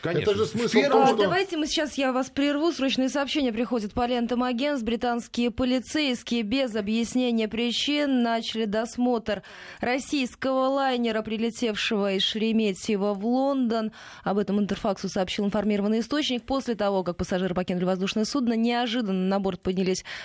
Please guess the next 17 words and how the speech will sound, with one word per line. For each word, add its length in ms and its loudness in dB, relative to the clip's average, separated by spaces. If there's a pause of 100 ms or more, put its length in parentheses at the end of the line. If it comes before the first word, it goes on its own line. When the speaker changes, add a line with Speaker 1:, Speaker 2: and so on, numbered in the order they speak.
(180)
Speaker 3:
полицейские 840 0
и 40 2
настойчиво 640 0
потребовали 600 -2
от 120 -4
экипажа 500 -2
покинуть 600 -2
самолет 580 0
для 140 -2
того, 260 0
чтобы 240 -4
в 40 0
отсутствие 440 -2
экипажа 400 -2
провести 480 0
там 280 -4
досмотр. 640 0